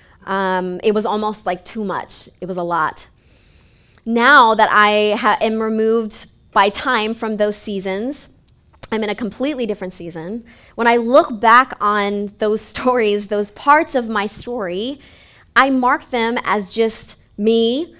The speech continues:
learning to live. It was me learning to live then, a-, and then later it was still me learning to live,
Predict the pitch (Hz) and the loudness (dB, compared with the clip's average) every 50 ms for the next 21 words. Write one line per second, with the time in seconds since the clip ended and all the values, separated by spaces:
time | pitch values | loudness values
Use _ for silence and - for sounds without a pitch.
0 | - _ _ 214 214 208 214 214 226 247 233 - 269 277 349 415 226 175 139 143 | -20 _ _ -4 -4 -2 -2 0 -2 -2 2 2 2 4 6 4 4 2 0 -4
1 | 185 - - _ _ _ _ _ 208 214 214 214 208 233 240 247 254 240 247 254 | -10 -16 -20 _ _ _ _ _ -4 -2 -2 -2 -2 0 0 0 0 0 -2 -2
2 | 254 254 - 262 254 233 233 240 247 247 240 - - - - 220 202 240 247 226 | -2 -4 -2 0 2 2 4 4 2 0 -2 -10 -18 -20 -14 -2 0 2 4 4
3 | 233 233 233 254 285 330 339 - - - _ _ _ _ _ _ - - - - | 4 4 2 2 -2 -4 -6 -8 -14 -20 _ _ _ _ _ _ -4 -4 -2 -2
4 | 220 226 233 233 233 233 233 233 240 247 240 240 226 - 233 226 - - - 269 | -2 0 0 0 0 2 4 6 6 6 6 6 2 0 -2 -4 -6 -2 0 0
5 | 247 254 254 240 247 233 226 220 220 214 214 - - 220 220 208 196 196 202 214 | 2 2 2 2 0 0 0 0 -2 -4 -4 -6 -6 -4 -2 0 2 2 2 2
6 | 254 254 - - | 0 -2 -6 -14